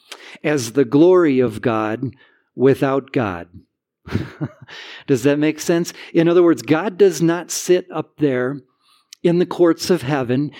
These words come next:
in the throne room, and send out his glory. Okay? It doesn't work that way. He doesn't say, "I'm gonna send forth my glory. I'm gonna sit, I'm gonna stay right here, but my glory is gonna go out."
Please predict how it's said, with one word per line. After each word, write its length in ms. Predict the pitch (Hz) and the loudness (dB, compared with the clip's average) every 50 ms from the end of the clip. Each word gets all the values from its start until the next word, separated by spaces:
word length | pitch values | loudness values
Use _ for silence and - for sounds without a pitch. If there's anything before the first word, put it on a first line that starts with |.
| - - - | -20 -14 -6
in 260 | - 185 170 170 175 175 | -2 0 0 2 2 0
the 80 | 165 | -2
throne 500 | 165 165 165 160 170 175 175 175 170 156 143 | -2 -2 -2 -2 0 0 0 0 0 2 2
room, 420 | 131 131 123 123 123 131 135 127 - - - - | 2 2 2 0 0 -2 -4 -6 -10 -16 -14 -8
and 380 | 143 143 135 123 123 117 117 - _ _ _ _ _ _ | -6 -4 -2 -2 -2 -4 -6 -8 _ _ _ _ _ _
send 500 | - - - - - - 156 156 160 156 | -14 -14 -12 -6 -2 0 0 2 2 0
out 240 | 156 143 143 151 139 | 0 0 0 -2 -2
his 240 | 127 139 135 117 113 | -2 -2 -4 -4 -4
glory. 600 | 113 127 127 131 123 113 98 87 85 92 - _ _ _ _ _ _ _ _ _ _ _ _ _ _ _ _ _ _ _ _ _ _ _ _ _ - | 0 2 2 2 2 2 0 -2 -6 -10 -16 _ _ _ _ _ _ _ _ _ _ _ _ _ _ _ _ _ _ _ _ _ _ _ _ _ -12
Okay? 220 | 107 - 123 131 | -8 -6 -4 -4
It 160 | 135 139 135 | -4 -4 0
doesn't 280 | 117 156 147 139 156 147 | 2 2 2 2 2 0
work 240 | 147 151 143 147 - | 0 0 -2 -2 -2
that 200 | 131 110 92 92 | -4 -2 -4 -4
way. 280 | 101 95 - - - _ _ _ | -10 -14 -16 -20 -20 _ _ _
He 100 | - 147 | -2 0
doesn't 260 | 143 156 139 147 147 | 2 2 2 2 0
say, 220 | 131 - 170 160 147 | 0 0 0 0 0
"I'm 120 | 139 143 | 0 0
gonna 160 | 135 131 120 | -2 -2 -4
send 560 | 113 - - - - 170 151 151 151 151 143 - | -4 -6 -6 -2 0 0 0 0 0 -2 -4 -2
forth 440 | - - 156 151 147 139 - - | 0 0 2 2 2 0 -2 -4
my 120 | 135 131 127 | -4 -4 -4
glory. 360 | 117 127 139 147 139 120 107 | -2 0 0 2 2 0 0
I'm 160 | 131 147 156 | -2 -2 -2
gonna 160 | 170 165 139 | 0 -2 -2
sit, 260 | - - - 165 160 - | -2 -2 -2 -2 -2 -2
I'm 140 | 143 147 170 | -4 -4 -2
gonna 140 | 165 156 135 | -2 -2 -2
stay 280 | - - - 165 160 | -4 -2 0 0 0
right 300 | 139 147 151 147 143 135 | 0 0 0 0 0 -2
here, 460 | 127 - 180 170 139 117 110 110 110 - - - - - - - - | -2 -2 0 0 0 0 0 -2 -6 -10 -16 -20 -20 -20 -12 -4 0
but 140 | 143 139 | 0 0
my 160 | 131 131 120 120 | 2 0 0 -2
glory 720 | 113 117 139 135 147 160 165 165 160 147 131 117 113 110 | 0 0 2 4 4 4 4 4 2 2 2 2 0 0
is 160 | 104 98 101 | -2 -4 -6
gonna 240 | 110 107 110 107 90 | -6 -6 -6 -6 -6
go 220 | 107 104 95 92 | -6 -6 -6 -8
out." 280 | 87 87 90 - - | -10 -10 -14 -16 -18